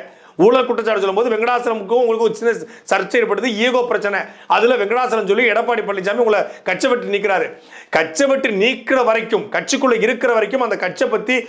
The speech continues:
குறை சொல்லாத நீங்க அதிமுக ல இருந்து தூக்கி போட்ட உடனே திமுக கட்சியினுடைய கலைஞர் டி விக்கும் சன் டி விக்கும் பேட்டி கொடுக்கும் போதே உங்க லட்சணம் மயிறு தெரியுதுல. நடிகை த்ரிஷா அவர்களை சம்பந்தப்படுத்தி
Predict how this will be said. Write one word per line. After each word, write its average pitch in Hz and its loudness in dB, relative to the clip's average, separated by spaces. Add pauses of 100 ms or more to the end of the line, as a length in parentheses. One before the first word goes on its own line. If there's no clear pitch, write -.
(200)
குறை 226 4
சொல்லாத 226 0
நீங்க 151 -2 (560)
அதிமுக 254 2
ல 233 2
இருந்து 220 2
தூக்கி 254 0
போட்ட 226 0
உடனே 185 0 (540)
திமுக 294 2
கட்சியினுடைய 240 0 (160)
கலைஞர் 254 0
டி 254 0
விக்கும் 220 -2
சன் 220 0
டி 254 2
விக்கும் 240 0 (220)
பேட்டி 233 2
கொடுக்கும் 226 0
போதே 254 4
உங்க 220 0
லட்சணம் 214 0
மயிறு 208 0
தெரியுதுல. 196 0 (600)
நடிகை 202 2
த்ரிஷா 240 0
அவர்களை 240 2
சம்பந்தப்படுத்தி 233 -2